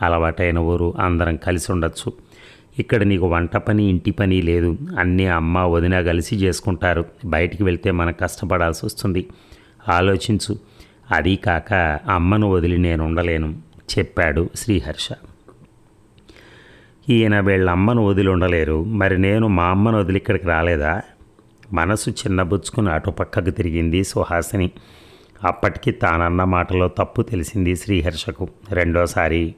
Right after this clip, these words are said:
భార్యాభర్తలు దూరం దూరంగా. ఇక ఈయన అత్తయ్యను వదిలి ఉండలేరట. "అత్తయ్యను మాతో తీసుకెళ్తాం."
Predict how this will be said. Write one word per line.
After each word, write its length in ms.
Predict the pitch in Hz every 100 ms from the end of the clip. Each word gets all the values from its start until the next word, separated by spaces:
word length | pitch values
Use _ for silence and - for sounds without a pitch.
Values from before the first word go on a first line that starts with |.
| 98
భార్యాభర్తలు 760 | 80 80 82 85 85 - 87
దూరం 520 | 78 87 87 82 80 76
దూరంగా. 500 | 80 76 71 71 76 - _ _ _ _ - - - - - _ _ 127
ఇక 420 | 120 107 71 78 - - _ _ _ -
ఈయన 440 | 104 104 92 80 82 -
అత్తయ్యను 440 | 98 - 127 120 110
వదిలి 280 | 98 98
ఉండలేరట. 600 | 95 85 92 92 85 80 82 80 101 - 90
"అత్తయ్యను 420 | - 101 98 95
మాతో 340 | 82 85 110
తీసుకెళ్తాం." 800 | 101 98 - 101 85 90 87